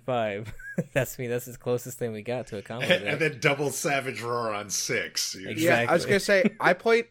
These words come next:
Speaker 3: I played, uh, literally before we started, I played a game against a Druid, had eight mana crystals when I was on turn four.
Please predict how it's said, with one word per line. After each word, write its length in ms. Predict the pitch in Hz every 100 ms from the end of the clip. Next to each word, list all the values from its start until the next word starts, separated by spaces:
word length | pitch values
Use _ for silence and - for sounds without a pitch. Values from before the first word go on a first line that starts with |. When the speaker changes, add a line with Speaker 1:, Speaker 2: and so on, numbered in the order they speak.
| -
Speaker 3:
I 140 | 165
played, 520 | 175 208 202 196 170 - _ -
uh, 160 | 143 143 120
literally 440 | 151 147 170 175 139
before 360 | 131 - 147
we 80 | 151
started, 380 | - 156 139 120
I 40 |
played 220 | 117 139 131
a 60 |
game 220 | 123 131 131
against 360 | 131 131 123
a 40 | 123
Druid, 500 | - 127 127 107 101 _ _ _ _ _
had 640 | - - 147 151 151 139 - _ _ _ -
eight 220 | 180 -
mana 340 | 151 170 165 160
crystals 720 | - 151 - 151 139 127 -
when 160 | 131 127
I 140 | 127
was 180 | 127 123
on 180 | 120 117
turn 280 | 131 120
four. 440 | 110 - 82 -